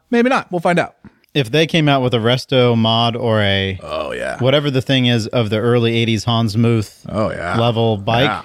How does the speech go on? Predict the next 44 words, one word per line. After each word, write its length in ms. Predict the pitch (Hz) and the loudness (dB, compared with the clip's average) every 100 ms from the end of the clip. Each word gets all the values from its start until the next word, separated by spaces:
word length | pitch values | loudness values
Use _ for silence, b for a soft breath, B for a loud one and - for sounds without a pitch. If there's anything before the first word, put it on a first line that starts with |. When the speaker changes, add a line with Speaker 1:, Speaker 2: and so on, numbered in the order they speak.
| - | -6
Speaker 2:
I'd 200 | 120 131 | -2 -2
be 120 | 110 | -2
really 300 | 110 104 104 | -4 -2 -4
stoked. 300 | 101 - 110 | -6 -4 -2
Speaker 1:
Me 100 | 123 | 0
Speaker 2:
'Cause 100 | 123 | 0
Speaker 1:
too. 100 | 107 85 B - | -2 -6 B -4
Speaker 2:
we've 160 | 143 | 0
been 100 | 135 | 0
seeing 400 | - - 185 170 | -2 -2 2 4
those. 360 | 135 120 110 - _ 117 | 4 2 0 -8 _ -2
Uh, 40 | |
in 140 | 117 | 0
fact, 240 | 110 139 131 | 0 0 0
I 80 | 117 | 0
probably 300 | 135 143 120 | 0 -2 -4
s-, 200 | - - | -10 -10
I 60 | 120 | -4
think 180 | - 143 | -2 -2
I 60 | |
shared 340 | 107 - 123 123 | -4 -2 -2 0
one 240 | 110 101 | -2 -2
on 240 | 101 104 - | -2 -2 0
Two 120 | 120 | -2
Enthusiasts 540 | 101 117 113 101 - - | 0 0 0 -2 -4 -6
Facebook 360 | 120 123 107 - | -4 -4 -6 -6
page 300 | 98 92 117 | -4 -4 -2
not 220 | 117 - | -2 -2
too 120 | 123 | -2
long 280 | 110 113 113 | 2 2 2
ago. 220 | 101 92 B B B - | 0 -4 B B B -2
One 180 | 123 | 2
that 120 | 156 139 | 2 0
somebody 360 | 147 147 147 | 0 2 2
had 140 | 143 131 | 2 2
done 160 | 147 | 0
a 40 | 143 | 2
resto 380 | 160 190 131 | 2 2 -2
mod 280 | 107 104 101 | 0 0 0
on, 220 | 107 107 113 | 2 2 2
and 100 | 151 | 2
Speaker 1:
Fun. 100 | 175 | 2
Speaker 2:
it 60 | |
looked 280 | 131 156 | -2 -2